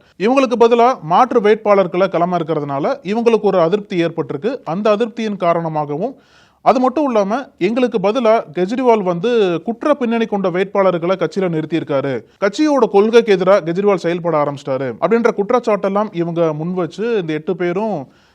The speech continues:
தேர்தலுக்கு முன்னாடி பாஜகவுல சேர்ந்திருக்காங்க. இது ஒரு பக்கம் தேர்தலுக்கு முன்னாடி எழுந்த நெருக்கடியா இருந்தாலும், இன்னொரு புறம்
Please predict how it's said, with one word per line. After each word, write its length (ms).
தேர்தலுக்கு 380
முன்னாடி 340
பாஜகவுல 560
சேர்ந்திருக்காங்க. 600
இது 240
ஒரு 180
பக்கம் 440
தேர்தலுக்கு 460
முன்னாடி 300
எழுந்த 200
நெருக்கடியா 440
இருந்தாலும், 500
இன்னொரு 380
புறம் 340